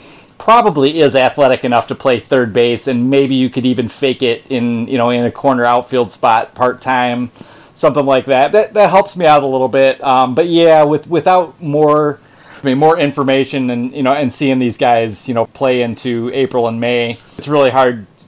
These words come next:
to think that they're gonna do much else, yeah, other than take Martin or, or Torkelson. And I, I would, I would probably bet Torkelson, even though Martin, in a certain sense, seems like the,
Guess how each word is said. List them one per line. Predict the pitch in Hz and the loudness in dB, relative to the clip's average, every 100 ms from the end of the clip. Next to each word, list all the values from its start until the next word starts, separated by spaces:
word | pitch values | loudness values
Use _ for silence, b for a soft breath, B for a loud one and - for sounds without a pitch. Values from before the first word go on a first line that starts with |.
| - | -8
to | 139 | -6
think | - 127 | -4 -4
that | 120 | -4
they're | 123 | -4
gonna | 120 117 | -4 -4
do | 127 | -4
much | 117 117 135 | -4 -4 -2
else, | 117 113 - | -2 -2 -6
yeah, | 120 117 | -2 0
other | 120 120 | 0 -2
than | 117 | -6
take | 123 120 | -6 -4
Martin | 120 113 117 | -2 -4 -4
or, | 110 110 - | -8 -8 -8
or | 131 | -10
Torkelson. | 120 127 120 120 - 131 120 - b b b | -4 -4 -2 -4 -4 -6 -8 -12 b b b
And | 185 | 0
I, | 196 - _ | 0 -2 _
I | 156 208 | 0 0
would, | 233 220 180 - | 0 -4 -6 -2
I | 170 190 | 2 2
would | 175 160 | 0 -2
probably | 160 156 147 135 | 0 0 0 -2
bet | 113 143 | 0 -2
Torkelson, | - 143 135 147 156 147 | -2 -2 0 -2 -4 -6
even | 156 156 165 143 | -2 -2 -2 0
though | 151 147 147 | 2 2 2
Martin, | 127 131 143 147 147 | 0 0 -2 -2 -6
in | 139 | -6
a | 131 | -6
certain | - 156 127 | -6 -10 -10
sense, | - 143 139 | -6 -6 -6
seems | - 147 147 123 | -12 -8 -6 -4
like | 135 - | -6 -6
the, | 127 | -10